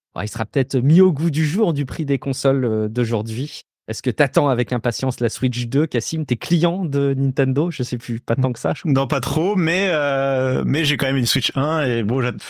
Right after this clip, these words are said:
Speaker 1: Ah.
Speaker 2: alors, en vrai, j'attends, je suis très curieux technologiquement parlant de voir, euh, il y a plein de questions que je me pose autour de, de la technologie de la Switch deux. Euh, à quel point,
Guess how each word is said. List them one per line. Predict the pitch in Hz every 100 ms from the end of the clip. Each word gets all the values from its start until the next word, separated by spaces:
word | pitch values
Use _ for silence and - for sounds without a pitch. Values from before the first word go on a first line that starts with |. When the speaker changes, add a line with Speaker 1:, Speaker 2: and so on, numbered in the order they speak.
| -
Speaker 1:
Ah. | 117 117
Speaker 2:
alors, | 139 135
en | 147
vrai, | 143 202
j'attends, | 160 123 165 165 147
je | 127
suis | 131
très | - 190
curieux | - 165 147
technologiquement | - 127 139 135 123 - 123
parlant | 127 135
de | 127
voir, | 113 123 131 123 -
euh, | 107 107 101 104
il | 104
y |
a | 104
plein | 160
de | 135
questions | 127 139
que |
je | -
me | 110
pose | 127
autour | 120 117
de, | 107 101 101 101 110 - -
de | - 127 113
la | -
technologie | 123 127 113
de | 123
la |
Switch | 110 98 95
deux. | 107 147 - _ _ _ _ -
Euh, | 107 104 98 98 101 101 98 -
à | 117
quel | 151 135
point, | - 151 151 151 147